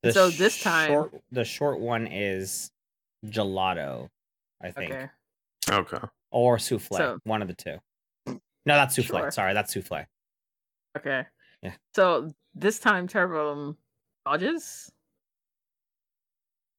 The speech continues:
Speaker 2: And the knife goes directly to the, I don't know, comic looking dude.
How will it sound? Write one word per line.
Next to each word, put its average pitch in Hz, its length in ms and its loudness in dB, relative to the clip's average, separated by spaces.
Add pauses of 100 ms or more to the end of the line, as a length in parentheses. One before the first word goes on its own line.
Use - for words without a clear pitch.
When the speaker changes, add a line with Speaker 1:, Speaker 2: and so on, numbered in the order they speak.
Speaker 2:
And 160 640 2
the 170 80 -4
knife 170 300 2
goes 170 260 0
directly 147 500 -2
to 143 520 -6 (300)
the, 131 520 -4 (880)
I 143 60 -2
don't 135 160 -4
know, 123 320 -8 (1600)
comic 147 460 -2
looking 147 380 -10
dude. 143 340 -8